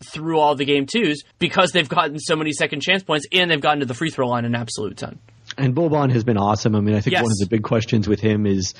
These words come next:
Speaker 2: you know, how much can that translate into the playoffs where a team can really attack him in the pick and roll? And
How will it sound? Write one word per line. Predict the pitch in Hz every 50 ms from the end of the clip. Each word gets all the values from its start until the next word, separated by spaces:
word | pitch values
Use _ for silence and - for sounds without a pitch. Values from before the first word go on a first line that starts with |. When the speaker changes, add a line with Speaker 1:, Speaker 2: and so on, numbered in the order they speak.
| - - - - -
Speaker 2:
you | 113
know, | 110 101
how | 92 101 123 120
much | 113 113 110 - -
can | - 120 107 104
that | 104 104 101
translate | - - 117 110 104 - 117 110 98
into | 107 101 98 95
the | - -
playoffs | - - 127 123 120 113 110 107 104 - -
where | 110 98
a | 95
team | 95 - 117 104 98
can | 95 - 107 95
really | 98 110 104 98 101 98 104
attack | 107 - - - 127 127 123 123 -
him | 135 113 139
in | 131 120
the | 110 104
pick | - 131 113 -
and | 127 120
roll? | 120 120 120 120 120
And | - - 107 113 110 107 110